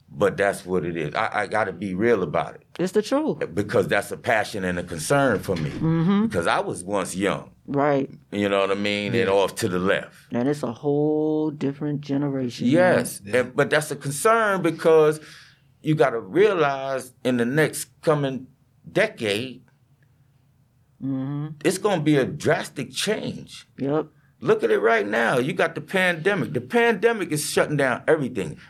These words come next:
Speaker 1: Academics, uh, uh, uh, uh, uh, athleticism,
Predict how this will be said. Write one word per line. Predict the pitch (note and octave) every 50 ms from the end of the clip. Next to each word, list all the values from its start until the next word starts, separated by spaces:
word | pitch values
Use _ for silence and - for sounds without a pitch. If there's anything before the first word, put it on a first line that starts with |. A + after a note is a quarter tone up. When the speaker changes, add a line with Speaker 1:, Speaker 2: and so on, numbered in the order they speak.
| _ -
Speaker 1:
Academics, | C3 C#3 - G#2+ F2+ F2+ - D3+ D3 D3 D3+ D3 D3 - - - - - - - - - _ - - - - - -
uh, | B2 G#2+ F#2 F2 -
uh, | - - G#2 G2 F2 D#2+ - -
uh, | F#2 F#2+ F2 E2 D2 C2+ - - _ _ -
uh, | G2 F#2+ E2 D2 A#1+
uh, | - - - E2+ D#2+ - -
athleticism, | B2+ B2 A#2 - A#2 C3+ D#3 D#3+ D#3 D3+ D3 A#2 A#2 B2 C3+ D3+ D3 C#3+ D#3+ D#3 D#3 D#3